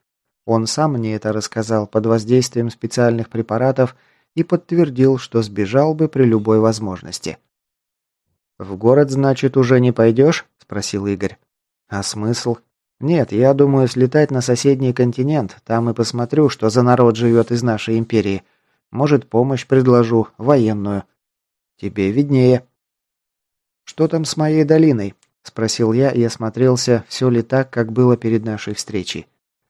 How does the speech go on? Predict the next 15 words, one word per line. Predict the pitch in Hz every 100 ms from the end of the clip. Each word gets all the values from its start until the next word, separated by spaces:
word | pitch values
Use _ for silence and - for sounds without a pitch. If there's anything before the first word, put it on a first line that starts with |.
| _
Все | - 190
было | 170 151
в | 127
порядке, | 120 107 92 - 95 - _ _
поэтому | 107 104 117 117
я | 120 120
развернулся | 120 113 107 135 139 - 127
и | 120
направился | 117 117 123 120 117 113
обратно | 107 120 127 127 104
к | -
катеру | 127 123 123 117
под | 117 110
охраной | 104 117 117 120
телохранителей. | 113 110 107 113 110 92 90 85